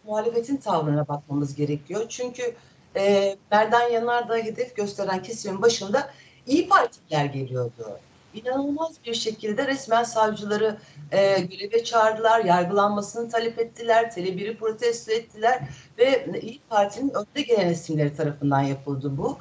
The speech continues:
Hani, e, İYİ Partililer Millet İttifakı'nın, e, en güçlü ortaklarından biriydi ve Millet İttifakı seçimi kazansaydı bugün ülkeyi yöneteceklerdi. Dolayısıyla, e, biz, em, hani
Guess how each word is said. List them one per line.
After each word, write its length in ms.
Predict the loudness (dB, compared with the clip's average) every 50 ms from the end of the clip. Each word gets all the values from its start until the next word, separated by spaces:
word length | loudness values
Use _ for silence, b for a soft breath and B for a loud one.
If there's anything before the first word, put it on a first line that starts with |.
| B B B B B B _
Hani, 300 | 2 4 4 4 4 0 -8 _ _ _ _ _ _
e, 240 | 0 2 2 2 2
İYİ 240 | 0 -4 -6 -6 -2 2
Partililer 580 | 2 2 2 2 -2 0 0 2 2 2 0
Millet 260 | 2 2 2 2 2
İttifakı'nın, 680 | -6 -6 2 4 4 4 2 0 -4 -4 -4 -4 -4 -4
e, 80 | -2 -2
en 340 | -2 -2 0 0 0 0 -2
güçlü 260 | -4 -6 -6 -4 -4
ortaklarından 680 | -4 -4 -4 -6 -4 -2 0 0 2 4 4 2 2 0
biriydi 480 | -2 0 0 0 2 4 6 4 6 6
ve 220 | 4 4 4 2
Millet 220 | -4 -6 -6 -6 -6
İttifakı 500 | -8 _ -12 -4 0 0 0 0 -4 -8
seçimi 300 | -14 -14 -14 -14 -14 -14 -14
kazansaydı 580 | -4 0 0 0 0 2 0 0 0 -2 -8 -14 _
bugün 180 | _ -20 -20 -20 b b b b b b -14
ülkeyi 380 | -14 -14 -12 -6 -4 -4 -2
yöneteceklerdi. 1000 | 0 0 -2 -2 -4 -6 -4 -4 -4 -4 -2 -4 -4 -4 -4 -6 -10 -14 -20 -20 -20 B B B B B B B -2
Dolayısıyla, 720 | 0 0 0 0 -2 -4 -8 -14 -16 -18 -12 -2 0 4 4 4 4 4
e, 220 | 2 0 0 0 -4
biz, 220 | -6 -6 -2 0
em, 500 | 4 4 6 6 4 4 2 0 -2 -6 -10 -18 _ _ _
hani 300 | 0 2 2 2 2 0